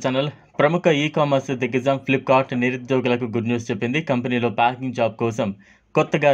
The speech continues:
రిక్రూట్‌మెంట్ చేపట్టిన ఈ కంపెనీ ఎంపికైన వారికి work from home విధానంలో పనిచేసే అవకాశం కల్పిస్తామని వెల్లడించింది.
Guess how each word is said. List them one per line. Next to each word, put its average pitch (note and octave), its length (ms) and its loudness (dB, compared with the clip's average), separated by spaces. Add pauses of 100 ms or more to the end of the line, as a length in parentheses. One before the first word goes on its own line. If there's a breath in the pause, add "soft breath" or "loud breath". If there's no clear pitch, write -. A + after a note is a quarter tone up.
రిక్రూట్‌మెంట్ C3 520 -4
చేపట్టిన A#2+ 400 -2 (420)
ఈ - 20 4 (120)
కంపెనీ B2+ 320 2 (360)
ఎంపికైన C3+ 500 0
వారికి A2+ 320 0 (640 soft breath)
work D3+ 240 2
from D#3 240 0
home C3 220 4
విధానంలో B2+ 480 -2 (100)
పనిచేసే B2 460 -2
అవకాశం A#2+ 440 -2
కల్పిస్తామని A#2 560 -2
వెల్లడించింది. G#2+ 540 -4